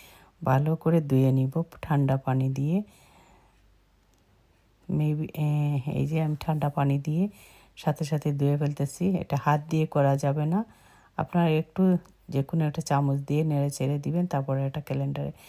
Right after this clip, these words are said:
যে ছাঁকনিতে রেখে দিবেন। ছাঁকনির সাহায্যে আপনারা রাখবেন, যতটুকু পানি ঝরে যাবে, পানি ঝরে যাবে, একদম পানি থাকতে পারবে না এটার মধ্যে। তাইলে এখন চলেন আমার সব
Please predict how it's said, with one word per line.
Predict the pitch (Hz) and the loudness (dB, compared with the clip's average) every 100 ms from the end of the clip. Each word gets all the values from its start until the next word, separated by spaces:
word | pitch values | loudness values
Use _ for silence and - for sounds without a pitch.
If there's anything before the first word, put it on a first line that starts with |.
| - - _ | -20 -20 _
যে | 143 123 - | -6 -6 0
ছাঁকনিতে | 151 143 143 135 139 | -2 0 -2 2 2
রেখে | 131 135 147 | 0 0 -2
দিবেন। | 143 175 196 | 0 0 0
ছাঁকনির | - 151 - 127 135 | -2 -6 -4 -4 -4
সাহায্যে | - - 143 147 - 151 | -6 -8 -4 -6 -2 -2
আপনারা | 135 139 143 170 - - - - - - - - _ _ - | 0 0 0 -2 -6 -18 -20 -20 -20 -20 -20 -20 _ _ -4
রাখবেন, | 147 135 143 165 | 2 2 2 2
যতটুকু | 156 147 165 180 180 | 2 2 2 0 0
পানি | 156 151 156 | 4 4 4
ঝরে | 151 156 160 | 4 4 4
যাবে, | 156 170 190 | 4 2 2
পানি | 147 139 135 | 4 4 4
ঝরে | 139 139 | 2 2
যাবে, | 143 147 | 2 2
একদম | 151 156 165 165 - | 0 0 0 2 2
পানি | 143 156 | 4 4
থাকতে | 165 165 - 160 156 | 0 -4 -2 -2 0
পারবে | - 127 139 | 2 2 2
না | 135 131 | 2 2
এটার | 135 135 | 0 0
মধ্যে। | 139 151 233 - - - - - - - _ _ _ _ _ _ _ _ - | 0 0 -2 -6 -20 -20 -20 -20 -20 -20 _ _ _ _ _ _ _ _ 8
তাইলে | 190 196 196 214 | 10 10 8 6
এখন | 208 175 160 180 180 | 6 6 6 6 4
চলেন | - 170 175 175 | 4 2 4 2
আমার | 151 143 143 | 2 2 2
সব | - 185 190 | 4 6 6